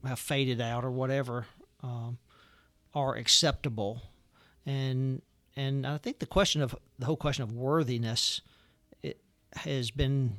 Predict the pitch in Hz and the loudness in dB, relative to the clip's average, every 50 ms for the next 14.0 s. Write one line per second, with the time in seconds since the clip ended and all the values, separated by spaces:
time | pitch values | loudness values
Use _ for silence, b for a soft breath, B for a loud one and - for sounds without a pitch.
0 | 131 120 151 143 135 127 123 117 117 120 120 123 117 110 107 104 - 156 143 135 | -4 -2 0 2 2 2 0 0 0 0 0 0 0 0 -2 -2 -2 -2 -2 -2
1 | - B B B B B 170 165 151 190 214 226 220 - 180 165 - 165 160 - | -4 B B B B B 4 4 6 8 8 6 6 6 4 4 4 4 0 2
2 | - 160 147 143 139 117 120 143 139 - - - - - - - - _ _ _ | 2 2 2 2 2 0 0 0 2 2 2 2 2 0 -2 -4 -6 _ _ _
3 | _ _ _ _ _ _ - 139 135 151 156 135 147 147 151 139 135 131 131 131 | _ _ _ _ _ _ -6 -2 -2 0 0 0 0 2 2 2 2 2 2 0
4 | - - 131 - - - 147 143 - - 151 131 113 131 123 120 113 - - B | 0 0 0 0 0 2 2 2 2 2 2 0 0 0 0 0 0 -2 -6 B
5 | B B B B B B B - - 143 - - - 165 143 - 156 156 147 - | B B B B B B B -6 -4 -4 -4 -4 -2 -4 -2 -2 -2 -2 -2 0
6 | - - 190 190 185 - - - 185 175 160 160 - 151 135 - 185 202 208 196 | 2 4 4 4 4 4 2 4 4 4 4 2 0 -4 -4 2 4 4 6 6
7 | 180 170 151 - - 156 156 156 151 151 143 135 135 131 - - 151 147 - - | 6 4 4 0 0 0 2 4 4 4 2 2 0 0 -2 -2 -4 0 2 2
8 | - 151 135 123 135 131 120 107 - - - - 151 147 143 135 110 110 104 101 | 2 2 2 0 0 0 0 0 -2 -2 0 2 4 4 6 4 4 2 0 -2
9 | 104 - - B B B B B B B B B B 131 123 120 117 117 120 120 | -4 -6 -12 B B B B B B B B B B -4 -2 -2 0 -2 -2 -4
10 | 120 - 143 139 147 143 139 139 143 139 - 139 - - - 135 135 135 127 - | -4 -2 0 2 4 6 6 6 4 4 4 2 2 0 0 0 0 2 2 0
11 | - 139 135 127 107 69 - 110 127 131 - b b b b b b b b b | 2 2 2 2 0 -2 -4 -6 -10 -10 -14 b b b b b b b b b
12 | b - 143 139 135 139 135 135 135 135 131 131 131 - _ _ _ _ _ _ | b -4 -2 0 2 2 2 2 2 2 2 0 -2 -6 _ _ _ _ _ _
13 | - 123 123 113 113 147 156 165 156 135 131 143 143 147 147 139 139 143 127 | -8 -6 -4 0 4 4 6 6 6 4 4 4 6 6 6 4 4 2 0